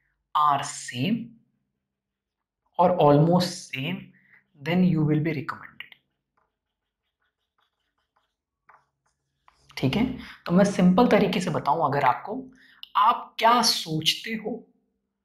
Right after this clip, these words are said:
वो उससे जो आपका निकल के आ रहा है कि आप क्या सोचते हो, जो psychologist बोलेगा, "जी, ये बंदा ऐसा सोचता है," जीटीओ बोलता है, "हाँ, ये वैसा ही करता है,"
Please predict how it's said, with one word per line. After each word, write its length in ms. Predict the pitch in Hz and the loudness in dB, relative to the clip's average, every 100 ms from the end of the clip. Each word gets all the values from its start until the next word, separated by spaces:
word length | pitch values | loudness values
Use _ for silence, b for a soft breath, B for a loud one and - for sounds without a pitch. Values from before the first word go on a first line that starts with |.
| _ _ _ _ _ _ _ 127 | _ _ _ _ _ _ _ -8
वो 520 | 123 196 220 220 220 | 2 6 6 4 0
उससे 340 | 185 - 240 | -2 -4 -4
जो 180 | 196 226 | 0 4
आपका 300 | 208 202 220 | 6 4 2
निकल 320 | 190 - 180 | -2 -4 -4
के 140 | 175 190 | -4 0
आ 140 | 185 | 0
रहा 100 | 180 | 0
है 100 | 151 | -4
कि 120 | 131 185 | -6 -4
आप 240 | 190 - | -4 -4
क्या 140 | 185 190 | 0 0
सोचते 460 | - 160 - - 165 | -2 -8 -12 -12 -14
हो, 120 | 135 | -12
जो 60 | 156 | -8
psychologist 540 | 151 151 170 190 175 | -8 -6 -6 -8 -10
बोलेगा, 280 | 156 156 190 | -12 -12 -12
"जी, 100 | 180 | -10
ये 160 | 190 | -12
बंदा 400 | 170 160 180 - 156 | -12 -8 -6 -6 -6
ऐसा 240 | 135 190 | -8 -8
सोचता 480 | - 143 123 - 180 | -8 -10 -12 -10 -10
है," 240 | 185 226 _ _ _ 135 | -10 -16 _ _ _ -12
जीटीओ 500 | 127 180 185 220 233 | -8 -8 -8 -8 -6
बोलता 340 | 202 190 196 | -4 -4 -4
है, 200 | - 226 | -4 -6
"हाँ, 600 | - - 165 139 - - 214 | -8 -4 0 0 -2 -10 -16
ये 60 | |
वैसा 360 | 170 156 156 196 | -10 -8 -6 -6
ही 140 | 214 | -6
करता 360 | - - - 170 | -8 -10 -8 -10
है," 280 | - 196 | -10 -14